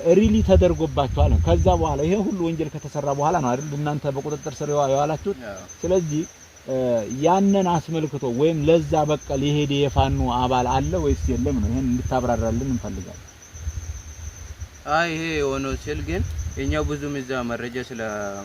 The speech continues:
Speaker 2: እዛ ስልክም የለንም፣ ስልክም ስለምጠረንም ማለት ነው። መረጃም ብዙም አልሰማንም ማለት ነው። አሁን ጡት እየተቆረጠ የተባለ እዛ ልጆች ነግሮን ነው እንጂ እኛ ምንም የሰማን ነገር የለም ማለት ነው። ይሄ ሁሉ
Speaker 1: እናንተ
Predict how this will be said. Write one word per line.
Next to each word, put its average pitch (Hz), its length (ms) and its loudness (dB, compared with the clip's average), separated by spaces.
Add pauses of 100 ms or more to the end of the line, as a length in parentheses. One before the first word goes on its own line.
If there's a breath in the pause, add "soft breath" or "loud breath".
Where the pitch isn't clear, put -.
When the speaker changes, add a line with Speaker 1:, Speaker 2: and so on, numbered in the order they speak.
(680)
Speaker 2:
እዛ 127 140 -12 (100)
ስልክም 147 360 -10
የለንም፣ 143 400 -6 (580)
ስልክም 117 380 -12
ስለምጠረንም 120 720 -8
ማለት 110 260 -10
ነው። - 120 -20 (400)
መረጃም 127 400 -10
ብዙም 117 260 -12
አልሰማንም 95 560 -12
ማለት 92 240 -14
ነው። 90 140 -18 (320)
አሁን 147 240 -6
ጡት 156 240 -14
እየተቆረጠ 131 880 -6
የተባለ 139 420 -4
እዛ 120 260 -6
ልጆች 113 340 -12 (220)
ነግሮን 117 380 -10
ነው 120 100 -8
እንጂ 123 140 -10 (420)
እኛ 139 220 -8
ምንም 139 180 -8
የሰማን 101 380 -10
ነገር 95 200 -14
የለም 90 260 -16
ማለት 90 240 -18
ነው። 90 160 -20 (280)
ይሄ 113 180 -8
ሁሉ 104 180 -4 (1800)
Speaker 1:
እናንተ 165 380 -2